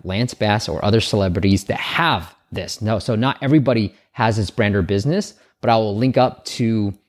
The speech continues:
some of them that Cameo has personally told me that they allow for this business or brand. They have this checkbox. And so you can say, "Hey, this shout out is for your company.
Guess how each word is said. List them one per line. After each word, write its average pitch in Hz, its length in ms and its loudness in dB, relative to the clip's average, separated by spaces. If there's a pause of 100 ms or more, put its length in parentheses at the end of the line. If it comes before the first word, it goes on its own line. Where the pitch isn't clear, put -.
(120)
some 127 220 2
of 127 60 2
them 123 240 2
that 110 240 -2
Cameo 131 460 2
has 117 200 -2
personally 120 340 -4
told 104 360 -4
me 170 440 0 (320)
that 113 560 0 (280)
they 113 680 0 (240)
allow 113 400 2
for 110 180 -2
this 101 180 2
business 107 400 0
or 92 80 0
brand. 107 420 -4 (240)
They 110 140 0
have 98 240 -2
this 101 140 -2
checkbox. - 600 -2 (140)
And 131 100 -2
so 143 80 0
you 127 180 2
can 135 140 0
say, 117 220 0
"Hey, 151 260 4
this 123 160 2
shout 120 220 2
out 120 240 2
is 113 160 -2
for 110 180 0
your 107 220 2
company. 113 640 -4